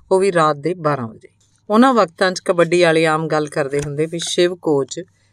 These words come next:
ਪਿੰਡ ਦੀ ਟੀਮ ਨੂੰ ਵੀ ਨੈਸ਼ਨਲ ਚੈਂਪੀਅਨ ਬਣਾ ਦਿੰਦਾ। ਕਮਾਲ ਦਾ ਤਜਰਬਾ ਸੀ ਮੈਚ ਜਿਤਾਉਣ ਦਾ। ਉਸ ਸਾਲ ਟੀਮ ਦੀ ਉਹੀ, ਟੀਮ ਦੀ ਉਹੀ ਸੀ ਜਿਹਨੂੰ ਹਰਿਆਣੇ ਨੇ ਵਾਧੂ ਖਿਡਾਰੀਆਂ ਵਿੱਚ ਵੀ ਥਾਂ ਨਹੀਂ ਸੀ ਦਿੱਤੀ। ਪਰ ਕਮਾਲ ਦੇਖੋ,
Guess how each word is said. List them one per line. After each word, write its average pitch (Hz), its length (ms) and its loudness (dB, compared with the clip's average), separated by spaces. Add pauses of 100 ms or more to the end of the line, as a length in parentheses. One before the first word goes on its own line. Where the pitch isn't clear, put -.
(120)
ਪਿੰਡ 196 220 2
ਦੀ 202 180 2
ਟੀਮ 175 260 -4
ਨੂੰ 165 140 -2
ਵੀ 180 100 -2
ਨੈਸ਼ਨਲ 160 500 -4
ਚੈਂਪੀਅਨ 156 480 -4
ਬਣਾ 151 240 -6
ਦਿੰਦਾ। - 300 -18 (600)
ਕਮਾਲ 175 400 -2
ਦਾ 185 100 -2
ਤਜਰਬਾ 143 500 -2
ਸੀ 135 180 -8
ਮੈਚ 165 440 -2
ਜਿਤਾਉਣ 165 520 0
ਦਾ। - 140 -8 (560)
ਉਸ 262 300 2
ਸਾਲ 185 260 2
ਟੀਮ 175 380 -2
ਦੀ 175 140 0
ਉਹੀ, 160 380 -2 (280)
ਟੀਮ 175 300 0
ਦੀ 185 180 0
ਉਹੀ 160 300 -2
ਸੀ 180 220 -2
ਜਿਹਨੂੰ 175 340 -4
ਹਰਿਆਣੇ 151 340 -2
ਨੇ 147 460 -4 (380)
ਵਾਧੂ 208 340 0
ਖਿਡਾਰੀਆਂ 175 500 0
ਵਿੱਚ 151 220 -8
ਵੀ 151 120 -8
ਥਾਂ 151 240 -6
ਨਹੀਂ 165 120 -6
ਸੀ 165 140 -10
ਦਿੱਤੀ। - 320 -20 (460)
ਪਰ 170 120 0
ਕਮਾਲ 170 420 2
ਦੇਖੋ, 175 360 -8